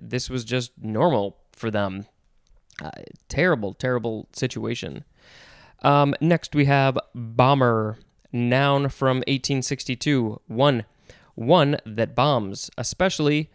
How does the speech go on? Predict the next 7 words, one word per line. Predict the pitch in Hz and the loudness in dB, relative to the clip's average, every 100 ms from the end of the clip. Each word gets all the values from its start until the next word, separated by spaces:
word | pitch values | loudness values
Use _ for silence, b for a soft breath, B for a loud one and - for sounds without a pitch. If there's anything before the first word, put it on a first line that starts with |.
| _ | _
an | 117 120 | -4 0
airplane | 165 180 160 147 147 - | 0 0 0 2 0 -2
designed | 117 107 135 143 139 131 | -4 0 0 0 -2 -4
for | 131 123 120 - | -2 0 0 -4
bombing. | 104 117 127 110 71 69 - _ _ - b b b - | -6 0 0 0 -4 -10 -14 _ _ -20 b b b -6
Two, | - 185 110 - _ | 0 2 0 -8 _
synonym | - - 170 127 104 92 | -8 -2 0 0 -2 -6